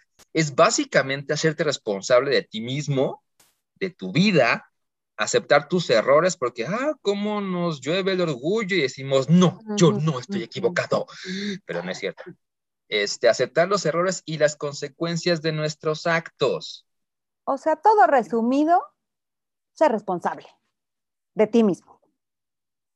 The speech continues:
Speaker 1: Ser consciente y responsable de ti mismo. Dentro de esto mismo puede incluir el cuidar de ti mismo en todos los sentidos, de tu salud. Ya
Speaker 2: Sí.
Speaker 1: basta de, "Me siento mal,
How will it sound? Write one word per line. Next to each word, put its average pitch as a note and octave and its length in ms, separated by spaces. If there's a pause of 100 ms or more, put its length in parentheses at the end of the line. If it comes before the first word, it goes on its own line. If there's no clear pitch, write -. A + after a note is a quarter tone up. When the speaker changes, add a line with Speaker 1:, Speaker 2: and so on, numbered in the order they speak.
(640)
Speaker 1:
Ser A2 200
consciente B2 500
y B2 40
responsable G#2 580
de F#2+ 100
ti F2+ 160
mismo. F2 520
Dentro D#3 500
de D#3+ 100
esto D#3+ 240
mismo D3+ 540
puede C3+ 200
incluir A#2 520 (240)
el C3+ 560
cuidar C3+ 340
de C3+ 100
ti C#3 160
mismo C#3+ 440
en B2 220
todos D3 600
los C#3+ 140
sentidos, D#3 560 (480)
de G2+ 100
tu A2 140
salud. G2 400 (260)
Ya A2+ 180
Speaker 2:
Sí. A#2 60
Speaker 1:
basta A#2 280
de, G#2 180
"Me A3+ 200
siento C#4 580
mal, A3+ 260